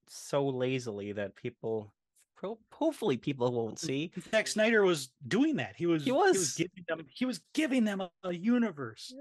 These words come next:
Speaker 1: He was, and,
Speaker 2: And
Speaker 1: like, while it might not be
Speaker 2: casting
Speaker 1: for everybody, it was a very
Speaker 2: He
Speaker 1: unique
Speaker 2: was
Speaker 1: take on it.
Speaker 2: he was doing awesome casting.
Speaker 1: Right. I mean, Ezra
Speaker 2: And
Speaker 1: Miller, however.
Speaker 2: Well, Ezra Miller's, and, and Jesse Eisenberg as Lex Luthor.
Speaker 1: I like Jesse Eisenberg as Lex Luthor. You take those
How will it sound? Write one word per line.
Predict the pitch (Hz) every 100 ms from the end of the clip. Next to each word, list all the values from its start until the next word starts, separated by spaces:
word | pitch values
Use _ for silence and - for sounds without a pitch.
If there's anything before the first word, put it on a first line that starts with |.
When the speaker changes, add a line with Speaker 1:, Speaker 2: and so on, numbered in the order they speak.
| 196
Speaker 1:
He | 262
was, | 320 320 285
and, | 160 160
Speaker 2:
And | 170
Speaker 1:
like, | 220 220
while | 190 202 208
it |
might | 202
not | 202 208
be | 170
Speaker 2:
casting | 139
Speaker 1:
for | 190
everybody, | 214 330 214 135 139 156
it |
was | 170 175
a | 202 156
very | 175 175
Speaker 2:
He | 175
Speaker 1:
unique | 170 175
Speaker 2:
was | 160
Speaker 1:
take | 208 214
on | 135 110
it. | 104 - _ _ _ _ _ _ _ -
Speaker 2:
he | 233
was | 170
doing | 208 180 - _
awesome | 208 202 180 147
casting. | 165 185 185 - 104 120 _ -
Speaker 1:
Right. | 170 214 165 - _ _ _ _ _ 143
I | 139
mean, | 123
Ezra | 120 127 120
Speaker 2:
And | 160 156 151
Speaker 1:
Miller, | -
however. | 107 101 104 104 _ _ _ _ _ _ 151
Speaker 2:
Well, | 147 143
Ezra | 139 127
Miller's, | 123 120 120 - -
and, | 147 139 208
and | 160 135
Jesse | 151 131 131
Eisenberg | 127 127 120 110
as | 104 -
Lex | 113 -
Luthor. | 113 113 107 98
Speaker 1:
I | 180
like | 156 127
Jesse | 117 - 107
Eisenberg | 107 123 101 92
as |
Lex | 95 95
Luthor. | 110 110 92
You | 120
take | - 117 95
those | - 98